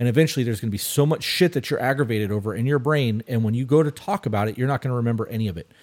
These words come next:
because it is so small and insignificant that you're looking for the big things that are just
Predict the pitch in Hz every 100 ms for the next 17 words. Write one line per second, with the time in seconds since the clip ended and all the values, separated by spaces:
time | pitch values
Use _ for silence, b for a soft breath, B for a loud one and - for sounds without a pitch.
0 | b b 127 123 120 113 110 - 143 147
1 | - - 165 151 120 113 107 113 135 -
2 | 156 151 175 123 - 110 107 98 123 143
3 | 151 139 123 123 98 87 - 156 143 -
4 | 143 123 101 98 90 107